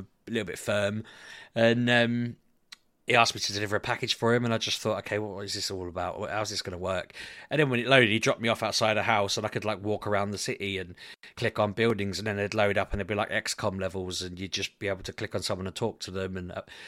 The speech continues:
have conversations. But then they were telling you that, oh, next door in the bar, some of the, some of the guys are drunk, go and sort 'em out. And when I start, I still hadn't really grasped. I was like, "Oh, it's walking around like X com." Went into the next level, le-,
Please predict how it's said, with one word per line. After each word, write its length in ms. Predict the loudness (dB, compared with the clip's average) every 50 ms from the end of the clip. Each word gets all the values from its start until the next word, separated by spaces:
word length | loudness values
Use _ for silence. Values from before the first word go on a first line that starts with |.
| -18 -10
have 240 | _ 0 0 0 2
conversations. 800 | -2 -2 0 0 -2 -2 -2 0 -2 -2 -4 -4 -8 -8 -8 -8
But 160 | -8 -6 -4
then 340 | -2 0 0 0 -2 -6 -10 -12 -20 -20 -20 -20 _ _ _ _ -20 -16 -2
they 120 | -2 -2
were 80 | 0 0
telling 260 | 0 -2 -2 0 -2
you 80 | -2
that, 140 | 0 0 0
oh, 340 | 2 2 2 2 0 0 -4 -8 -6
next 320 | 0 0 0 0 0 -2
door 180 | 0 0 2 0
in 100 | 0 -2
the 60 | -2
bar, 360 | 0 2 2 4 4 2 2
some 200 | 0 0 0 -2
of 120 | -2 -6
the, 180 | -4 -6 -4 -2
some 160 | -2 -2 -2
of 40 | -4
the 60 | -6
guys 300 | -4 -2 -2 0 0 -2
are 60 | -2
drunk, 440 | -2 0 2 2 2 2 0 -8 -8 0
go 120 | 2 2
and 120 | 2 2 0
sort 220 | -2 -2 -2 -2
'em 100 | 0 0
out. 320 | 0 0 0 0 -2 -4 -8
And 240 | -8 -8 -10 -12 -14 -18 -20 -18 -18 -20 -20 -10 _
when 140 | 2 4 4
I 80 | 6
start, 260 | 4 4 4 2 0 0 -2 -4 -4 -4 -10 -6
I 60 | -2
still 220 | -2 10 12 12 12
hadn't 300 | 12 12 12 12 8 0
really 160 | 2 0 2
grasped. 380 | 6 8 8 8 8 6 2 -2 _
I 80 | 6
was 140 | 6 6 6
like, 80 | 6 8
"Oh, 140 | 8 8 8
it's 140 | 8 6
walking 240 | 4 4 4 4 4
around 220 | 4 6 6 6 6
like 160 | 4 4 4
X 220 | 2 2 0 -2
com." 280 | 2 2 2 2 0 -4 -10 -14 -18 -18 -18 _
Went 200 | 0 2 2 2
into 200 | -2 -4 -4 -2
the 80 | -2 0
next 360 | 0 0 -2 -2 -6 -6 -2
level, 420 | -2 -2 0 0 0 0 0 -2 -2
le-, 140 | -4 -4